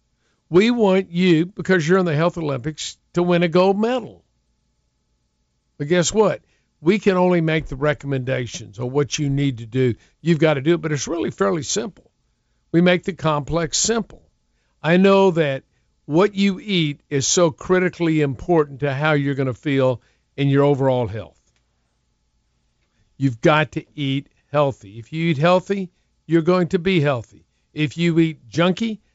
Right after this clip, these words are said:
you're going to feel and look, and your health's gonna be junky. That's just the way it is. The long and the short is, most people are sick and develop health problems,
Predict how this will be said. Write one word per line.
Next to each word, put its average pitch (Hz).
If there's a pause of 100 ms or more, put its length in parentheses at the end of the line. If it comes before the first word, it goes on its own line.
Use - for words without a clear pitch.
(140)
you're 170
going 160
to 160
feel 156
and 135
look, 147
and 135
your 120
health's 139
gonna 127
be 123
junky. 110 (500)
That's 175
just 156
the 143
way 139
it 120
is. - (640)
The 135
long 160
and 196
the 185
short 170
is, 135 (400)
most 175
people 143
are 127
sick -
and 147
develop 127 (840)
health 180
problems, 135